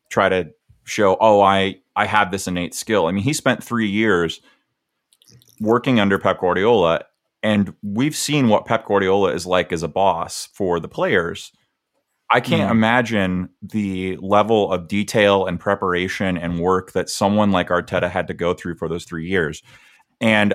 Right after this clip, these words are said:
Speaker 1: I think it speaks well of both Pep and Arteta that after all that time, and with him leaving to take a job at a rival, they still have that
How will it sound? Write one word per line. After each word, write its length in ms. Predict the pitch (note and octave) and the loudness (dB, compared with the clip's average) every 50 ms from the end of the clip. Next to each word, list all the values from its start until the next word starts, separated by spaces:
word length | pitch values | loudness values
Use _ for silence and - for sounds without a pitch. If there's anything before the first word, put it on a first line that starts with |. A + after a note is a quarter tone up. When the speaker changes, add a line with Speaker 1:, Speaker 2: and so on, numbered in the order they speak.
| - - | -2 -4
Speaker 1:
I 80 | A2 G#2+ | -4 -4
think 260 | - - C#3 B2+ D3+ | -2 -2 -2 0 0
it 140 | C#3+ - - | -2 -2 -2
speaks 440 | - - - - A#2 A2+ - - | -6 -8 -6 -4 -4 -4 -4 -4
well 300 | A2 G2+ G2+ G2+ G#2 G#2 | 0 2 4 4 4 4
of 80 | G2+ E2 | 2 2
both 240 | F#2 F#2 F#2 - - | 2 0 0 0 -2
Pep 300 | - G#2+ G2 G2 - - _ _ _ _ _ _ _ _ _ _ - | 0 0 0 0 -2 -6 _ _ _ _ _ _ _ _ _ _ -6
and 180 | G2 G2 F#2+ F2+ | -2 -2 0 0
Arteta 600 | F2 F2 - - E3 D#3+ A#2 G2+ G2 F#2+ F#2 F2 | -2 -2 0 2 2 2 4 2 0 0 -2 -2
that 320 | F#2+ F#2+ F#2 F2+ - - _ _ _ _ _ _ _ _ _ _ _ _ _ _ _ _ _ _ _ _ _ _ _ _ _ _ _ - | 0 2 2 2 0 -4 _ _ _ _ _ _ _ _ _ _ _ _ _ _ _ _ _ _ _ _ _ _ _ _ _ _ _ -4
after 260 | A#2 A2+ - C3 B2 | -4 -2 2 4 6
all 80 | A#2 A2 | 6 6
that 140 | A2 G2+ - | 4 2 2
time, 540 | - A2+ A2 G#2 G2+ G2 F#2+ F#2 F#2+ G2 - _ - | 2 4 4 4 4 2 0 -4 -6 -8 -12 _ -4
and 200 | G2 G2+ G2 G2+ | -2 0 0 0
with 100 | G2+ - | 0 0
him 220 | - A2+ A2 G2+ F#2+ | 2 2 2 2 2
leaving 260 | G#2 G#2+ G#2 G#2+ G2 | 2 0 0 0 -2
to 100 | G2+ F#2+ | -4 -4
take 240 | - G#2 G2 F#2+ G2 | -2 -2 0 0 0
a 60 | F2+ | 0
job 380 | D#2+ G2 F#2+ F#2+ F#2+ F#2 F2 | 2 2 4 4 4 4 2
at 80 | F2 E2+ | 0 -2
a 60 | F2 | -2
rival, 600 | D#2+ G2+ B2+ D#3+ D#3+ A#2+ G2+ F#2 F2+ F2 E2 - _ _ _ _ _ _ - | 0 2 4 4 4 2 0 0 -2 -2 -4 -6 _ _ _ _ _ _ -4
they 220 | G2+ A2+ A2+ A#2 | 0 2 2 2
still 220 | - - B2+ A#2 | 2 0 0 0
have 420 | G2+ A2 G2+ G2+ G#2 A2 A2 A2 G2+ | 2 2 2 4 4 2 2 0 0
that 320 | G2+ F#2+ F#2+ F#2+ F2+ - | 0 2 2 2 0 -2